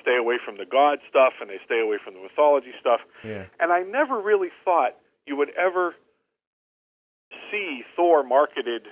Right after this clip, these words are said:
Speaker 1: like, to kids and all this kind of stuff, because, you know, when, when, at the end of the day, he's a pagan god.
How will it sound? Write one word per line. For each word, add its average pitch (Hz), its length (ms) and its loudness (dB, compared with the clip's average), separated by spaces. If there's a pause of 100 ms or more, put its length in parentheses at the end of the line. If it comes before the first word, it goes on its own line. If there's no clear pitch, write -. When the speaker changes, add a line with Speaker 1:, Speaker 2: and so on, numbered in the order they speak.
(180)
Speaker 1:
like, 165 240 0
to 190 80 -10
kids 117 420 -4 (120)
and 123 100 -10
all 113 160 0
this 147 160 -2
kind 131 100 -6
of 113 80 -12
stuff, - 160 -6
because, 269 300 -8
you 247 60 -8
know, 233 60 -2
when, 226 180 -2
when, 220 180 0
at 208 120 -4
the 254 80 -6
end 311 100 -2
of 254 80 -2
the 196 60 -2
day, 226 260 2
he's 135 100 -12
a 170 40 -10
pagan 147 460 -4
god. 247 400 0